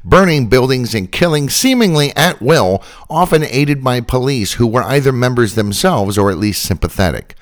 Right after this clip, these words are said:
All through the South, preventing black people from exercising their new right to vote was a very important activity. The Klan also started thinking that overthrowing state governments in southern states was maybe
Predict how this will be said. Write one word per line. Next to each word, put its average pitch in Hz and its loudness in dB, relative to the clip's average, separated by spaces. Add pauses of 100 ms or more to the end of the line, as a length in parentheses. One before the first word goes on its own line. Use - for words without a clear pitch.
(380)
All 135 4
through 143 2
the 110 -2
South, 135 0 (260)
preventing 160 2
black 117 0
people 110 0
from 98 -4
exercising 95 -2
their 85 -2
new 110 2
right 101 0
to 92 -2
vote 104 2
was 80 -4
a 82 -4
very 80 -2
important 73 -6
activity. 71 -8 (260)
The - -20
Klan 151 2
also 226 2
started 127 0
thinking 117 -2
that 110 0
overthrowing 151 0
state 139 -2
governments 131 0
in 107 -4
southern 107 -2
states 107 -4
was 101 -2
maybe 98 -2